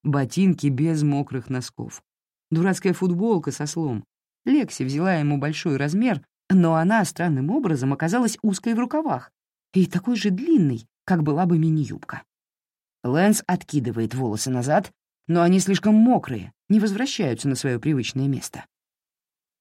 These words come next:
Лекси тянется, чтобы взять его за руку. «Лэнс, милый, любимый, ты не обязан ничего нам говорить».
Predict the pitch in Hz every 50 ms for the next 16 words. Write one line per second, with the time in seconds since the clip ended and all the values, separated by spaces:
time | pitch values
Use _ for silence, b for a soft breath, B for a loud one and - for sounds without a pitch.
0 | _ _ - 139 123 120 113 - - 117 110 113 - 117 107 104 107 113 110 -
1 | - - - 147 131 131 120 104 98 107 107 107 - 139 139 131 165 - - 220
2 | 214 - - - - - - _ _ _ _ _ _ _ _ _ _ _ _ _
3 | _ _ _ _ - - 175 165 170 160 165 220 233 220 185 - - - _ _
4 | _ _ _ _ _ _ _ _ _ _ _ _ - 247 247 226 190 160 151 151
5 | 139 156 - _ _ _ _ _ _ _ _ _ _ _ _ _ - 196 196 220
6 | 202 262 320 285 226 214 202 - - 214 214 214 214 202 185 208 240 269 254 262
7 | 240 233 214 - 220 208 240 247 269 285 269 285 302 330 339 330 226 151 - -
8 | -